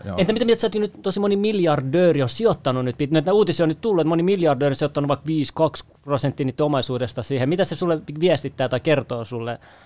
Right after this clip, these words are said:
Speaker 1: Mun mielestä se kertoo oikeastaan just sitä, että nämä tyypit on lukenut ja tietää asioista jo niinku aika hyvin.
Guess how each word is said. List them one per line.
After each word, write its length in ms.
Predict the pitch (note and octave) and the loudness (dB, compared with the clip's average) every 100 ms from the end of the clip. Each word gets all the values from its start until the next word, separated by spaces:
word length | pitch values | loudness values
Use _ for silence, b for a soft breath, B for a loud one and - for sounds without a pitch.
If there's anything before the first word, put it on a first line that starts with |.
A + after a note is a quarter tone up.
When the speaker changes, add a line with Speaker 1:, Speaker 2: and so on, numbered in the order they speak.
| B B B B _ _ _ | B B B B _ _ _
Speaker 1:
Mun 140 | C3 C3 | -2 0
mielestä 160 | A#2 | -2
se 60 | B2+ | -2
kertoo 280 | D3 C3+ C#3 | -4 -2 -4
oikeastaan 360 | C3+ - C3+ | -4 -6 -6
just 160 | C#3 - | -8 -8
sitä, 240 | C#3+ A2 | -8 -6
että 240 | A2 A2 G2+ B B B - | -6 -6 -6 B B B -20
nämä 240 | G#2 G#2+ G#2 | -14 -10 -6
tyypit 340 | A2 G2+ - _ | -6 -6 -12 _
on 260 | A#2 A2 F2+ - | -4 -4 -4 -8
lukenut 420 | G2+ G#2+ B2+ C3 C#3+ - G2+ | -8 -4 0 0 -2 -6 -14
ja 460 | G2+ F#2+ F#2+ F#2+ F#2 | -6 -2 -2 -2 -6
tietää 480 | A#2+ G2+ G2 F#2 F2+ B B _ _ _ _ _ | -8 -6 -4 -4 -6 B B _ _ _ _ _
asioista 460 | G#2 G#2 F#2 - | -10 -8 -8 -8
jo 140 | F#2 F#2 | -8 -8
niinku 220 | F2+ F2+ | -8 -8
aika 180 | F#2+ G2+ | -8 -6
hyvin. 320 | G2+ F#2+ | -6 -6